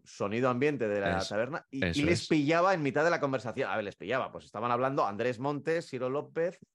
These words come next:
Speaker 1: eh,
Speaker 2: Javier
Speaker 1: igual,
Speaker 2: Ares.
Speaker 1: bueno, Javier, sí, eh, Javier Ares a veces, eh, pero empezaba así el programa y, y se iba, y luego un poco como Los Soprano, también se, se, <laughs> se, el final,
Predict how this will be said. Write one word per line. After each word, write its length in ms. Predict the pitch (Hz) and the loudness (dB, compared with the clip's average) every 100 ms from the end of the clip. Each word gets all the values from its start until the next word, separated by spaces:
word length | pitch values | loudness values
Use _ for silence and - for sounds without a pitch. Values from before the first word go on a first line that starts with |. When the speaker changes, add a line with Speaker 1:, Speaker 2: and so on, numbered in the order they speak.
| _ _ _ | _ _ _
Speaker 1:
eh, 220 | 107 107 | -6 -2
Speaker 2:
Javier 220 | 107 101 | 2 4
Speaker 1:
igual, 80 | 104 | 4
Speaker 2:
Ares. 180 | 113 117 | 4 4
Speaker 1:
bueno, 160 | 139 135 - _ _ | 0 -2 -10 _ _
Javier, 300 | 117 120 147 | -4 -2 -4
sí, 260 | - - 196 | -6 -2 -2
eh, 100 | 156 | -2
Javier 260 | 139 147 | -2 -2
Ares 320 | 170 175 165 - | -2 -2 -4 -10
a 120 | 90 | -6
veces, 560 | 156 175 180 175 180 - _ _ | -4 -4 -4 -8 -10 -20 _ _
eh, 640 | - 117 110 107 104 104 98 _ _ _ | -8 -4 -2 -2 -2 -4 -6 _ _ _
pero 180 | 135 139 | 2 4
empezaba 320 | 113 110 131 | 2 0 -2
así 120 | 151 | 0
el 100 | 180 | -2
programa 420 | 156 135 175 104 - | -2 -2 -2 -4 -6
y, 240 | 147 139 135 | -6 -6 -6
y 40 | |
se 140 | 127 | -2
iba, 240 | 139 170 185 | 0 2 0
y 80 | 135 | -2
luego 240 | 127 143 190 | -2 0 0
un 80 | |
poco 260 | 160 185 190 | -2 -6 -6
como 240 | 175 131 117 | -6 -6 -6
Los 160 | 117 | -6
Soprano, 420 | 127 120 175 139 | -8 -6 -6 -6
también 180 | - 113 | -8 -10
se, 220 | 135 143 117 | -4 -4 -4
se, 420 | 120 110 104 98 _ _ - _ | -4 -4 -4 -6 _ _ -20 _
<laughs> 320 | - - 170 | -10 0 0
se, 400 | - - 151 139 | 0 -4 0 2
el 120 | 120 | 0
final, 300 | 107 98 104 | -4 -4 -4